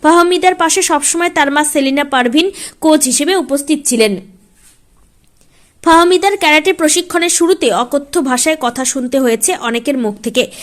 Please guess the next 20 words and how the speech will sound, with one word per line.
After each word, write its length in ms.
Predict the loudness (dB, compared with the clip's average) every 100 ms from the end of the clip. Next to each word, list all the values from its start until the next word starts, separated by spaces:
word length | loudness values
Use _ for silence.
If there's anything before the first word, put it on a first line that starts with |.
| -16 -4
তবে 220 | 0 2
জোড়াসোনার 580 | 2 0 0 0 -2 -2 0
পদক 300 | -2 -2 -4
জেতায় 360 | -2 0 0
খুশি 340 | -2 -4 -2 0
পরিবারের 440 | 2 0 2 0
পাশাপাশি 560 | 0 -2 -2 -2 -2 0
এলাকার 420 | 0 0 0 0
মানুষজন। 460 | 0 -2 -2 -2 -4 -8 -18 -16 2
কিভাবে 440 | 2 2 0 0
পৌঁছালেন 540 | 2 2 2 2 2 2
এই 140 | 2
জায়গায়, 440 | 2 2 2 0 0
কেমন 320 | 0 0 0
ছিল 220 | 0 0 2
তার 220 | 2 2
জীবন, 360 | 0 0 -2
শুনবো 400 | -4 -4 -2 0
তার 200 | 0 -2
কাছে। 320 | -2 -4 -4